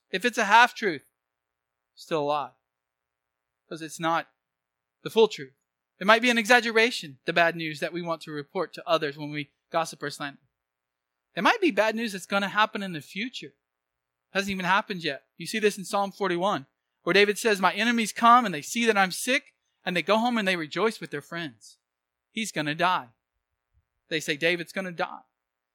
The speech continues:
And so David mentions that in Psalm forty-one. Look at that later. So it's bad news, and it's behind their back. You don't go to their face and tell them this. You don't deal with whatever issue you have. It's behind their back. And let me tell you, with social media,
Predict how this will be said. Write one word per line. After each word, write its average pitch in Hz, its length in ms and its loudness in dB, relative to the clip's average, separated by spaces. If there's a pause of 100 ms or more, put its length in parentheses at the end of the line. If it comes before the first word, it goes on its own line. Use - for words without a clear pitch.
(680)
And - 80 -20
so - 80 -14
David 160 320 -4
mentions 160 380 -10
that 143 180 -2
in 139 80 -12
Psalm 160 360 -6
forty-one. 151 580 -6
Look 151 160 -12
at 160 60 -18
that 151 220 -4
later. 139 340 -8 (260)
So 196 140 0
it's 185 120 -2
bad 214 240 8
news, 190 340 -2 (360)
and 185 80 2
it's 196 120 2
behind 220 340 4
their 208 80 2
back. 180 280 4
You 175 40 -8
don't 175 140 -6
go 185 100 -4
to 180 160 -10
their 160 240 -4 (280)
face 175 320 2
and 160 80 -12
tell 143 180 -6
them 135 120 -6
this. 139 240 -10
You 156 40 -8
don't 151 200 -4
deal 156 200 -2
with 156 160 -4 (720)
whatever 156 240 -4
issue 160 300 -8
you 156 120 -12
have. 147 380 -4 (1160)
It's 151 120 -16
behind 165 320 0
their 151 80 -4
back. 151 260 0
And 156 80 -6
let 175 80 -6
me 185 80 -6
tell 196 160 0
you, 160 100 -2
with 151 100 -6
social 190 400 -6
media, 214 500 -10